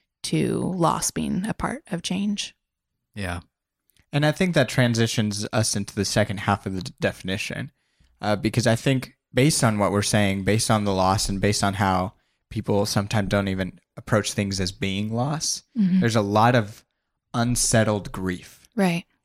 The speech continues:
Speaker 3: There's a lot of grief that isn't even explored.
Speaker 1: Yep.
Speaker 3: And so what, what does a healthy, I guess, exploration, to use a very
Speaker 1: Mm-hmm.
Speaker 3: elaborate word,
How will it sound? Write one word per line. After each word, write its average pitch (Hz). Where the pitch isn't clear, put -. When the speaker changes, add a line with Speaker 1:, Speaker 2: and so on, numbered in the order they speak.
Speaker 3:
There's 113
a 113
lot 107
of 110
grief 107
that 101
isn't 104
even 95
explored. 98
Speaker 1:
Yep. 196
Speaker 3:
And 117
so 110
what, 123
what 120
does 113
a 98
healthy, 104
I 110
guess, 98
exploration, 98
to 98
use 95
a 98
very 92
Speaker 1:
Mm-hmm. 180
Speaker 3:
elaborate 95
word, 92